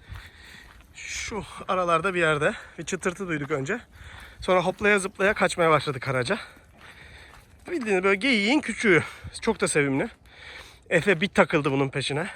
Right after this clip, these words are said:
Dilerim yakalayamaz diye dua ettim. Sonra onun tabii diğerleri hepsi birden peşine.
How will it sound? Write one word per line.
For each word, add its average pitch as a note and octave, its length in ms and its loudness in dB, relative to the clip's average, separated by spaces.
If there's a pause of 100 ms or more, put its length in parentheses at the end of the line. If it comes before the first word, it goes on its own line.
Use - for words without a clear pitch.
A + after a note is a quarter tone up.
(1120)
Dilerim F3 460 4
yakalayamaz D#3+ 680 4
diye D3+ 160 2
dua D#3 260 4
ettim. F#3+ 260 -4 (880)
Sonra F3 260 6
onun E3 260 6
tabii D3 320 -2 (420)
diğerleri D3+ 460 4
hepsi C#3 340 -6
birden B2+ 240 -4
peşine. B2 400 -8